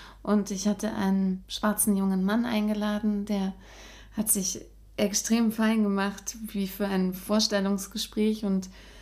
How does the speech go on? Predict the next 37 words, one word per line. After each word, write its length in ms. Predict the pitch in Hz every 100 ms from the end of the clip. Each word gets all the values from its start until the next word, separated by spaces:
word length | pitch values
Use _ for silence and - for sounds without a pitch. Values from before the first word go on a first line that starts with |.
| - - -
es 180 | 185 208
war, 320 | 208 202 202 - - - -
also, 400 | - 202 190 190 185 -
es 180 | 190 -
hat 200 | 208 214
mein 160 | 202
Herz 320 | 196 202 214 -
so 120 | 220
erwärmt. 520 | 220 202 208 233 233
Er 80 | 202
hat, 160 | 190 220
ähm, 480 | 208 190 190 196 190 - - - - - - - - -
Kasimir 440 | 214 226 214 214
die 160 | 196 190
Hand 300 | 220 226 220
gereicht 640 | 233 214 196 196 294 - -
und 220 | 190 -
Kasimir 420 | 202 196 196 185
war 200 | 196 214
wirklich 320 | 226 226 220
noch 200 | 214 226
ein 160 | 240 254
kleiner 420 | 277 254 247 262
Stöpsel. 520 | 285 294 285 - - - - - - -
Und 320 | 196 202 196
hat, 460 | 208 196 - - -
Kasimir 440 | 220 202 202 202
hat 140 | 196
auch 120 | 190 185
diese 340 | 196 185 190
Hand 300 | 190 196 190
genommen 500 | 190 196 214 240 233
und 260 | 208 196 -
sie 160 | 190
dann 220 | 202 190
wieder 200 | 185 190
losgelassen. 800 | 190 208 - 220 202 208 220 214